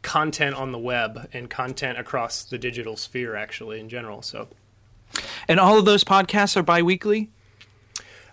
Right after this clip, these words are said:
Speaker 1: That's a good question. I, I wanna say that
Speaker 2: <laughs> They, they are, yes.
Speaker 1: the, okay, yeah. I wanna say that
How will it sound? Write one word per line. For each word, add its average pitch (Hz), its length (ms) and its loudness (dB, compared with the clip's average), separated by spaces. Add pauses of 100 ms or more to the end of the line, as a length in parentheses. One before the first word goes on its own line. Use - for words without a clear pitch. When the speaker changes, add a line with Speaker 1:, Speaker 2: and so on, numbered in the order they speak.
(180)
Speaker 1:
That's 170 320 -2
a 180 60 2
good 147 240 0
question. 175 600 0
I, 165 200 4 (220)
I 156 100 6
wanna 208 240 4
say 202 240 6
that 170 300 2 (200)
Speaker 2:
<laughs> - 220 -14
They, 165 220 4
they 139 260 -8
are, 113 180 -12 (180)
yes. 127 160 -10
Speaker 1:
the, 156 180 0
okay, 113 260 -4 (200)
yeah. 143 380 -2 (180)
I 156 100 -6
wanna 185 200 0
say 202 220 4
that 175 240 2